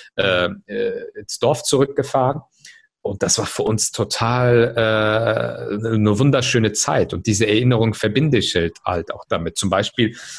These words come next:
ähm, ich kann mich erinnern, dass, da war ich noch sehr klein, äh, im Dorf gab's keinen Fernseher.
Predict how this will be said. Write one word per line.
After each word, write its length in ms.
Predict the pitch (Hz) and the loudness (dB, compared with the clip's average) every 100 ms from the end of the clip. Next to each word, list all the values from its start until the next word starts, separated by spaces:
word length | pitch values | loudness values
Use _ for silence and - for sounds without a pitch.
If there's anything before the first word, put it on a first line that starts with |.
| - | -6
ähm, 320 | 107 98 98 101 | -2 0 -2 -6
ich 100 | - | -6
kann 120 | 110 | -4
mich 120 | 101 | -2
erinnern, 460 | 98 92 123 165 123 | -2 0 0 2 0
dass, 420 | 101 - - - - | 0 -4 -8 -14 -6
da 140 | 90 | -2
war 120 | 101 | -2
ich 120 | 101 | -2
noch 120 | 104 - | -4 -4
sehr 240 | 107 117 | 0 -2
klein, 440 | 127 135 127 131 127 - _ _ | -2 0 0 0 -6 -18 _ _
äh, 140 | - - - - _ - | -8 -8 -10 -16 _ -6
im 200 | 117 110 | -2 2
Dorf 260 | 110 127 - | 2 0 -2
gab's 220 | 117 - | -2 0
keinen 260 | 127 113 | 0 0
Fernseher. 600 | - 135 196 120 92 76 | 0 2 2 4 2 0